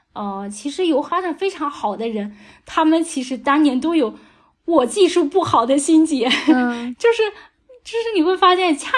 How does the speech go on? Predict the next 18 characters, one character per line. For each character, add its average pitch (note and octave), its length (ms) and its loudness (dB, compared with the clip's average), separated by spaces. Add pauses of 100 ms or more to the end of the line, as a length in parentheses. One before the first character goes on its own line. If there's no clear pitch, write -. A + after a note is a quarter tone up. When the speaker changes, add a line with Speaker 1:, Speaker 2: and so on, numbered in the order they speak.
(120)
Speaker 1:
恰 E4 120 0
是 D#4+ 140 -2
因 D#4 160 4
为 D4 60 2
他 D#4 180 -10
当 E4+ 180 -2
时 E4 140 -6
的 D4 100 -2
技 E4 200 -4
术 D#4+ 160 0
没 A3+ 180 -2
办 F4+ 140 0 (120)
法， A#3+ 220 0
就 A3 140 -10
是， G#3 280 -6 (380)
就 D4+ 100 -6
是 D4 120 -4
特 - 140 -16